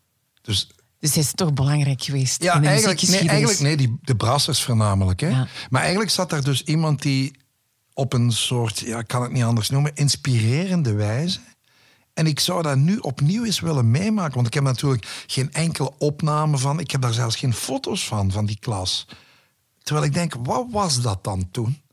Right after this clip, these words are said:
Speaker 1: Da-, daar moet iets in de lucht gehangen hebben dat, eh, ervoor zorgde dat wij allemaal klaar waren voor dat soort muziek.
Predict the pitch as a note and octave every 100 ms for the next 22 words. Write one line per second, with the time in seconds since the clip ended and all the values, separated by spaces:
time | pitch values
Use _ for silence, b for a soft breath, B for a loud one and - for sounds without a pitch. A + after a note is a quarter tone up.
0 | b b b b D3 - _ _ - B2
1 | B2+ G3+ - G#3+ A3 - D#3 D3+ C3 A#2+
2 | D3+ - - C#3+ B2 C#3 C3 A#2+ A#2 B2
3 | D3+ G3 - b b b b b _ A#2+
4 | B2+ A#2+ - - - A2+ A2+ A2 B2 C3+
5 | A2+ G#2+ E3 G3+ F3 D3 B2+ B2 D#3+ F#3
6 | C#3+ - C#3 C3+ D3 E3+ E3 D#3+ D#3 D3+
7 | B2 A#2 A#2+ - B2+ - A2 G2 F#2 -